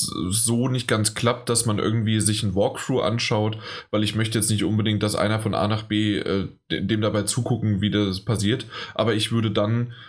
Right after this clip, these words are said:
äh, eventuell bis dahin warten und dann gibt's sicherlich irgendeinen schönen Cut mit, man braucht auch, ähm, diese Hologramme, die der Daniel jetzt erwähnt hat, die natürlich auch ein paar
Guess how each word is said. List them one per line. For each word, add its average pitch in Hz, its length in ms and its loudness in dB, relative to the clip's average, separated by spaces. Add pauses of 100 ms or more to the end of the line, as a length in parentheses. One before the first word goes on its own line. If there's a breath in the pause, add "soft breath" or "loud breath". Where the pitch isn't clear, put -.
(160 loud breath)
äh, 107 360 0 (160)
eventuell 113 480 0
bis 110 180 -2
dahin 110 320 0
warten 107 320 0
und 107 60 0
dann 107 100 2
gibt's 107 220 0
sicherlich 110 400 0
irgendeinen 110 340 0
schönen 117 380 0
Cut 120 360 0
mit, 113 220 2 (260 loud breath)
man 110 140 0
braucht - 260 2
auch, 107 340 -2
ähm, 101 360 0
diese 101 300 0
Hologramme, 117 760 0
die 113 80 0
der 101 140 2
Daniel 117 340 2
jetzt 113 160 0
erwähnt 113 400 0
hat, 107 380 2
die 110 140 2
natürlich 107 440 0
auch 107 140 0
ein 110 80 2
paar 107 240 2